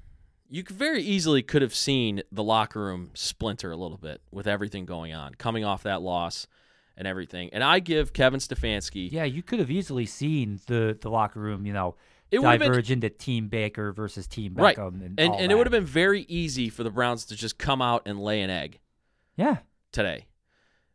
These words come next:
Speaker 1: And I, I need to give Kevin Stefanski and the leaders on this football team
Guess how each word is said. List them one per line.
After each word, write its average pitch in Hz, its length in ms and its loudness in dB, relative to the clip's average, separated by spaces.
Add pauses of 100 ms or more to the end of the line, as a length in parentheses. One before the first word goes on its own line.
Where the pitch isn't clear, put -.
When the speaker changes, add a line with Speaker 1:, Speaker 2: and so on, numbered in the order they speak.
(160)
Speaker 1:
And 131 240 2
I, 175 260 6
I 165 140 4
need 196 160 0
to 175 60 -2
give 151 200 2
Kevin 160 280 2
Stefanski 120 800 -4 (200)
and 113 240 2
the 110 80 4
leaders 127 480 2
on 110 160 0
this 107 140 -2
football 104 400 -2
team 90 420 -10